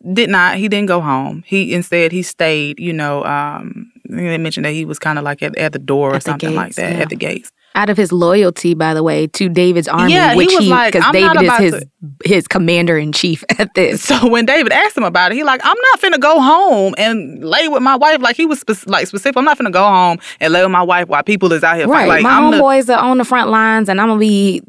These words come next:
Speaker 2: chilling at the house. That
Speaker 1: Chilling
Speaker 2: don't
Speaker 1: at
Speaker 2: even
Speaker 1: the
Speaker 2: feel
Speaker 1: house.
Speaker 2: right.
Speaker 1: That's not even, why would you even ask
Speaker 2: What
Speaker 1: me
Speaker 2: a
Speaker 1: that?
Speaker 2: good dude.
Speaker 1: Like, get your life.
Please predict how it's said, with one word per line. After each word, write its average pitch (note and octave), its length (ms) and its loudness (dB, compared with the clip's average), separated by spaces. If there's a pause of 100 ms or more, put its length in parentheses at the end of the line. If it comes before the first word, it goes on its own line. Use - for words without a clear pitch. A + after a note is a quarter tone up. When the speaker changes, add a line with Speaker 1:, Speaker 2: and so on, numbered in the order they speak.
Speaker 2:
chilling A3 320 2
at A3 120 0
the F#3+ 60 -2
house. G#3+ 180 0
That B3+ 140 4
Speaker 1:
Chilling - 20 -
Speaker 2:
don't C#4 80 2
Speaker 1:
at A#3 100 2
Speaker 2:
even F#3+ 60 2
Speaker 1:
the G3+ 60 -2
Speaker 2:
feel A#3+ 180 4
Speaker 1:
house. F#3+ 100 2
Speaker 2:
right. C#3 240 -2
Speaker 1:
That's C4 280 -2
not A#3 180 0
even, G#3 200 -6
why A3+ 120 2
would C4+ 160 -2
you A3+ 60 -4
even F3 140 -6
ask F3 160 0
Speaker 2:
What C#4 120 2
Speaker 1:
me - 60 2
Speaker 2:
a - 20 0
Speaker 1:
that? - 60 -4
Speaker 2:
good F#3 200 0
dude. E3+ 560 0
Speaker 1:
Like, E3+ 80 -10
get B3+ 240 -6
your G3+ 80 -4
life. F3+ 220 -2